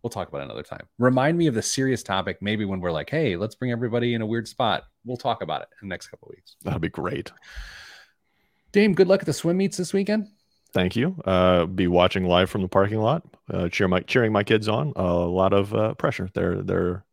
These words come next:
Speaker 2: uh, ranked very high and hoping to do very well.
Speaker 1: Can you send me a text? Let me know how they did.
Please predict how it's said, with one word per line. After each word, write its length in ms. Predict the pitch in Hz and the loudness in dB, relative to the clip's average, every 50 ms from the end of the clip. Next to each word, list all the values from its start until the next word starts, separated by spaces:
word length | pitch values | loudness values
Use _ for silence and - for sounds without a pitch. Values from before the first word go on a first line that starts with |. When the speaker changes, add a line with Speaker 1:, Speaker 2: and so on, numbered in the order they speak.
| _ _ - | _ _ -6
Speaker 2:
uh, 300 | - - - 92 - - - - _ _ _ - | -4 -4 -4 -4 -6 -10 -14 -18 _ _ _ -6
ranked 360 | - 92 92 98 104 - - - | 0 2 2 2 2 0 -6 -6
very 220 | 98 95 110 120 | -4 -4 -2 -2
high 300 | 117 113 113 104 104 113 - _ | -4 -4 -4 -4 -4 -6 -10 _
and 120 | - 87 87 | -8 -6 -4
hoping 300 | 95 101 - 98 92 92 | -4 -4 -4 -6 -8 -8
to 120 | - - 92 | -10 -6 -4
do 260 | 92 92 95 101 117 - | -2 -2 -2 -4 -6 -10
very 340 | - 87 87 85 76 85 | -10 -6 -2 -2 0 0
well. 200 | 90 87 - - - _ - - - _ _ _ _ _ _ - - _ - | -2 -2 -4 -8 -12 _ -20 -20 -20 _ _ _ _ _ _ -20 -20 _ -12
Speaker 1:
Can 220 | - 113 104 101 | -8 -6 -6 -4
you 580 | 95 104 107 110 113 113 117 113 117 113 - - _ _ _ _ _ _ _ _ _ _ _ _ | -4 -2 -2 0 0 0 0 0 0 -2 -4 -8 _ _ _ _ _ _ _ _ _ _ _ _
send 180 | - - 104 | -12 -10 -8
me 80 | 107 104 | -8 -8
a 20 | |
text? 280 | 101 - 113 - - - | -8 -8 -10 -10 -10 -10
Let 80 | 104 104 | -10 -10
me 60 | 104 | -8
know 60 | 110 | -8
how 60 | 113 | -8
they 80 | 113 117 | -8 -8
did. 200 | 117 - - | -8 -10 -10